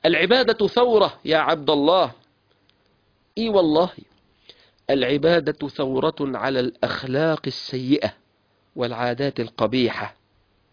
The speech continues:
العبادة ثورة على التقاليد الفاسدة والنفوس المتمردة والأرواح الطاغية. العبادة ثورة على الشركيات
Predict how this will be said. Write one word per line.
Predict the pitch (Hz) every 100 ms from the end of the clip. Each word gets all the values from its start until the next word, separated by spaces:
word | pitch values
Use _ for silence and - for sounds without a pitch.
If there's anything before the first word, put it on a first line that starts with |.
| _ _ _ _ _ _ _ _ _ _ _ _ _ _ -
العبادة | 160 156 196 233 202 170
ثورة | 151 208 208 190 180
على | 156 135 143
التقاليد | 139 - 143 147 139 143 202 160
الفاسدة | 151 - 123 117 170 165 98 - _ _ _ _ _ _ _ _ -
والنفوس | 135 143 143 - 196 208 170 - - - -
المتمردة | 160 139 156 180 165 143 135 151 214 151 - _ _ _ _ _ _ -
والأرواح | 131 139 - 143 131 160 180 160
الطاغية. | 151 - 123 123 139 185 113 - _ _ _ _ _ _ _ _ - - - -
العبادة | 156 156 208 226 190 190
ثورة | 180 202 196 185 180
على | 175 160 143 151
الشركيات | - - 165 139 165 156 151 190 214 214 185 - -